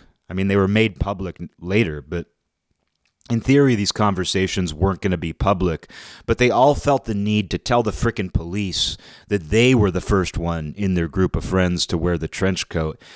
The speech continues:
And I'm just like, "That is perfect. That is being a teenager in a nutshell." And, you know, the trench coat was,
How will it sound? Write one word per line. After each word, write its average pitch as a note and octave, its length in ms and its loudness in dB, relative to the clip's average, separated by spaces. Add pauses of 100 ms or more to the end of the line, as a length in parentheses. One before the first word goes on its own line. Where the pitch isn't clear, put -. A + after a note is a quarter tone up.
(140)
And G2 100 0
I'm G#2+ 80 2
just A2 160 2
like, G#2+ 180 0
"That C3 220 4
is C3+ 100 -2
perfect. - 680 -6 (640)
That D#3 220 2
is D3 140 2
being B2+ 280 -2
a F#2+ 40 -6
teenager G2 720 -2
in E2+ 160 -4
a D#2 80 -2
nutshell." D2+ 760 -8 (540)
And, C3 180 2
you C#3 160 4
know, A2+ 60 -2 (1040)
the B2 180 -8
trench F#3+ 300 0
coat A3+ 140 4
was, A#2+ 420 -2